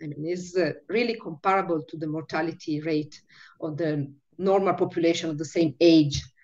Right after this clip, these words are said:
And, of course, same disability, because progressive M S people have some disability that expose them to some, uh,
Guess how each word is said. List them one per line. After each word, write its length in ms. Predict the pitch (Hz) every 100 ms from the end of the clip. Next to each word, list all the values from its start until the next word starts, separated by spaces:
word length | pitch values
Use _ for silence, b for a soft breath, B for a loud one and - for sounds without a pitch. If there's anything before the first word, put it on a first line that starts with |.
| b b b 175
And, 160 | 165
of 160 | 160 -
course, 400 | 202 160 - - _
same 320 | - - 175 156
disability, 680 | 156 156 233 247 - - -
because 500 | 147 - 143 139 143 -
progressive 520 | - 151 165 175 180
M 140 | 160 156
S 200 | 151 -
people 300 | 185 208 190
have 360 | - 170 175 - _
some 340 | - - 147 143
disability 580 | 151 151 190 226 214
that 300 | 135 135 -
expose 480 | 135 - - 165 156
them 300 | 151 151 151 B B B -
to 140 | - 151
some, 460 | - 151 - - 139
uh, 140 | 135